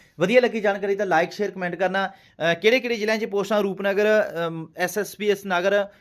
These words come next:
ਪਠਾਨਕੋਟ, ਜਲੰਧਰ, ਹੁਸ਼ਿਆਰਪੁਰ, ਫਤਿਹਗੜ੍ਹ ਸਾਹਿਬ ਤੇ ਫਰੀਦਕੋਟ, ਬਠਿੰਡਾ, ਬਰਨਾਲਾ,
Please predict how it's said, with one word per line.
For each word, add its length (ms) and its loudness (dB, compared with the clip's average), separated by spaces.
ਪਠਾਨਕੋਟ, 560 0
ਜਲੰਧਰ, 380 0
ਹੁਸ਼ਿਆਰਪੁਰ, 480 -2
ਫਤਿਹਗੜ੍ਹ 380 -2
ਸਾਹਿਬ 180 -4
ਤੇ 80 -2
ਫਰੀਦਕੋਟ, 480 -4
ਬਠਿੰਡਾ, 360 -2
ਬਰਨਾਲਾ, 440 2